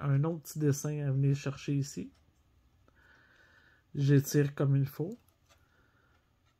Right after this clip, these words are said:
Je lève un petit barreau, un deuxième barreau,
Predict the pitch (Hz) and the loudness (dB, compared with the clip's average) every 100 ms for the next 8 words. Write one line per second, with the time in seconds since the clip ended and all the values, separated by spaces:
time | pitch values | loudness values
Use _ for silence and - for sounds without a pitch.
0 | _ _ _ _ _ _ _ _ _ _ | _ _ _ _ _ _ _ _ _ _
1 | 156 135 143 143 143 143 - 151 139 131 | -4 0 4 4 2 0 -2 2 2 2
2 | 170 226 - _ _ _ - 170 156 156 | -2 -8 -18 _ _ _ -6 -2 2 2
3 | 147 147 143 147 139 147 196 240 | 4 4 4 4 2 0 -4 -10